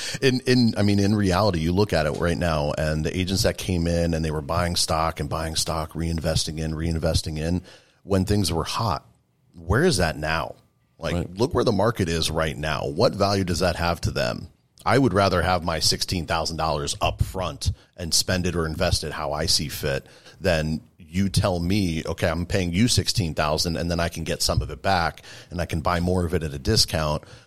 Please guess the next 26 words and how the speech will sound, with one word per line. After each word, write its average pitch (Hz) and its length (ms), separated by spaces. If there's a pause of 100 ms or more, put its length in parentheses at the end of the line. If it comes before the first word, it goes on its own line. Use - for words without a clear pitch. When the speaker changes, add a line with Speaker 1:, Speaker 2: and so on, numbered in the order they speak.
Speaker 1:
But 107 100
where 101 160
does 127 100
that 92 160
leave 95 240
me 92 160
in 80 80
the 73 180
end? 62 300
Yeah, 95 220
you 85 180
have 95 240
this 87 160
stock, 90 380
but 71 100
unless 73 380
the - 140
stock 92 420
in 71 140
that 80 280
one 85 380
company 85 420
is 69 160
doing 85 360
extremely 90 600
well, 104 480